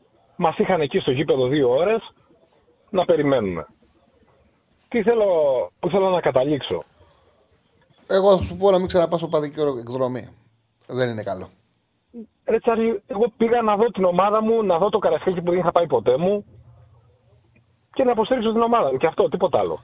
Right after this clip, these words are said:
Speaker 2: Ε, δεν πέρασε, δεν πέρασε ωραία, αυτό σου λέω. Δεν θα πέρασε ωραία. Δεν
Speaker 1: Μέχρι το
Speaker 2: είναι,
Speaker 1: μεσημέρι
Speaker 2: δεν
Speaker 1: ήταν
Speaker 2: είναι
Speaker 1: πάρα
Speaker 2: μια
Speaker 1: πολύ ωραία όλα.
Speaker 2: Ε, ναι, δυστυχώς όμως, αύριο πας στο γήπεδο, ωραία δεν θα πέρασεις.
Speaker 1: Ναι.
Speaker 2: Δεν θα το συνιστούσα σε κανένα φίλο. Αν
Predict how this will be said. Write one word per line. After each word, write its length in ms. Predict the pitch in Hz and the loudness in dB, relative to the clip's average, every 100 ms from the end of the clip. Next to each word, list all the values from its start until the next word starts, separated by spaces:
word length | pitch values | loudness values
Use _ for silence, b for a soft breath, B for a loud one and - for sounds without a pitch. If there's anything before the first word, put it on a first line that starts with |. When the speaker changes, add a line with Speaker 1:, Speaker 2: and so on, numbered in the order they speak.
| - | -6
Speaker 2:
Ε, 220 | 202 185 | 6 6
δεν 140 | 156 196 | 8 8
πέρασε, 400 | 202 139 123 120 | 8 6 -2 -8
δεν 160 | 135 | -6
πέρασε 380 | 156 139 117 - | -6 -4 -6 -8
ωραία, 140 | 104 104 | -8 -10
αυτό 180 | - | -12
σου 120 | 127 92 | -20 -18
λέω. 140 | 87 | -18
Δεν 140 | 98 | -14
θα 120 | 110 117 | -10 -8
πέρασε 320 | 104 92 - | -8 -12 -16
ωραία. 180 | - - | -18 -18
Δεν 120 | - 220 | -8 -2
Speaker 1:
Μέχρι 220 | 285 - | -2 0
το 80 | 233 | -2
Speaker 2:
είναι, 80 | |
Speaker 1:
μεσημέρι 260 | 208 240 285 | -2 -2 0
Speaker 2:
δεν 120 | 247 | 0
Speaker 1:
ήταν 120 | 220 | 0
Speaker 2:
είναι 100 | 262 | -2
Speaker 1:
πάρα 140 | 254 254 | -2 -6
Speaker 2:
μια 80 | 269 | -8
Speaker 1:
πολύ 100 | 262 | -6
ωραία 160 | 262 254 | -4 -2
όλα. 160 | 240 156 - _ _ _ _ _ - | -4 -6 -18 _ _ _ _ _ 2
Speaker 2:
Ε, 260 | 170 - - - _ - | 2 2 -12 -20 _ -10
ναι, 200 | 170 131 | 4 4
δυστυχώς 400 | 117 123 156 165 | 6 4 6 8
όμως, 180 | 180 170 | 8 8
αύριο 200 | 175 165 | 10 8
πας 100 | 156 | 6
στο 80 | 147 | 2
γήπεδο, 320 | 170 185 175 | 0 -2 -2
ωραία 200 | 160 165 | 2 0
δεν 100 | 151 | 0
θα 100 | 156 | -4
πέρασεις. 440 | 143 107 92 - _ _ _ _ _ _ _ | -6 -8 -10 -20 _ _ _ _ _ _ _
Speaker 1:
Ναι. 160 | _ 143 110 _ _ _ | _ -20 -20 _ _ _
Speaker 2:
Δεν 160 | 143 | 4
θα 80 | 180 | 6
το 100 | 175 | 6
συνιστούσα 420 | 151 147 123 143 | -2 -6 -6 -6
σε 80 | 135 | -6
κανένα 360 | 135 147 143 117 | -4 -2 -2 -6
φίλο. 260 | 113 120 | -4 -2
Αν 300 | 147 151 147 | -2 -2 -6